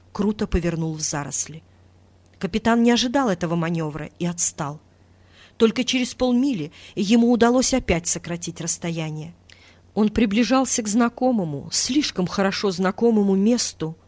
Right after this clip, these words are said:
где пролита была кровь. При любых других обстоятельствах он постарался бы объехать его, но теперь он был весь поглощен одной мыслью, которая отвлекала его от воспоминаний и наполняла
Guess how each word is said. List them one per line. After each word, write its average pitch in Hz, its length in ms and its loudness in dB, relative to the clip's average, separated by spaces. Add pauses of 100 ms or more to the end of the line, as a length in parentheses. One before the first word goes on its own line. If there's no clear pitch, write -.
где 160 240 -4
пролита 170 500 -2
была 160 260 -4
кровь. 147 500 -12 (760)
При 185 140 -2
любых 196 300 0
других 208 360 0
обстоятельствах 214 1000 -2 (280)
он 240 160 2
постарался 262 640 0
бы 240 100 2
объехать 214 580 -2
его, 156 280 -10 (420)
но 202 200 2
теперь 214 420 0
он 202 120 4
был 202 140 6
весь 208 280 2
поглощен 185 600 -2
одной 185 260 -2
мыслью, 190 560 -4 (360)
которая 226 340 2
отвлекала 240 540 -2
его 175 420 -2
от 175 160 -4
воспоминаний 165 840 -2 (340)
и 202 80 0
наполняла 190 720 -2